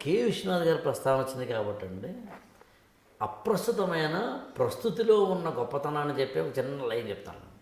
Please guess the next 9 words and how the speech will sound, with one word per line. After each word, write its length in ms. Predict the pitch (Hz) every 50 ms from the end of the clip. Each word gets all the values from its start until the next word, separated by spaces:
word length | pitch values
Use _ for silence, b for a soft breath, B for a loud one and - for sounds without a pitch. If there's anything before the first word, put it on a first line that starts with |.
| _ _ _ _ _ _ _ _ _ _ _ _ _ _ - _ _ _ _ _ _ _ _ -
కె 80 | - 147
విశ్వనాథ్ 720 | 175 196 202 190 - - - 185 175 170 165 165 160 151 160
గారు 580 | 147 143 151 147 143 143 143 147 143 147 151 147 - - -
ఎప్పుడైనా 400 | 151 135 - 147 143 147 147 147
నేను 400 | 143 139 135 131 131 - 107 113
ఆయన 160 | 117 120 117
ఇంటికి 260 | 117 117 110 - 120
ఎప్పుడు 160 | 123 113 113 107
వెళ్ళినప్పుడు 480 | 101 101 107 110 - - 135 170 233